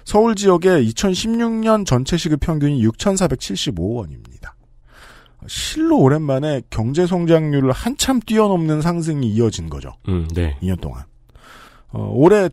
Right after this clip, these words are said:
Speaker 1: 한풀 꺾였고 논란이 있지만 임기 정-, 절반 동안 이걸 했다는 건 부정할 수 없을 겁니다.
Speaker 2: 음.
Speaker 1: 그 여기에 이어진 나머지 과제의 답변을요.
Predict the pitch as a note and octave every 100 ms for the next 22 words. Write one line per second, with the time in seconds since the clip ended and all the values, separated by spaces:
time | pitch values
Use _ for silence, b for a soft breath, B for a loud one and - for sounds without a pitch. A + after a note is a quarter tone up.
0 | - D3+ G3+ G#3 G3 G3+ - C3 C#3+ C3
1 | C#3+ E3+ F#3 A#2+ A2+ D#3+ A#2+ A2+ C#3+ C3+
2 | D#3 D3+ A#2+ B2+ B2 B2+ D3 D3+ D3+ D3+
3 | C#3+ - C3 D#3+ D3+ G#3+ - A3 G#3 G3
4 | G3 F#3+ C3 C3 A#2+ A#2 E2+ E2 B1+ A#1
5 | - F2+ D#2 - - B B B B B
6 | - C3 A#2 B2+ E3 A3 G3 D3+ D#3 D3+
7 | A2+ D#2 D3+ G3+ G3 D#3+ C#3+ C#3 B2+ -
8 | - C3+ A#2+ G#2 G2+ A#2+ C#3+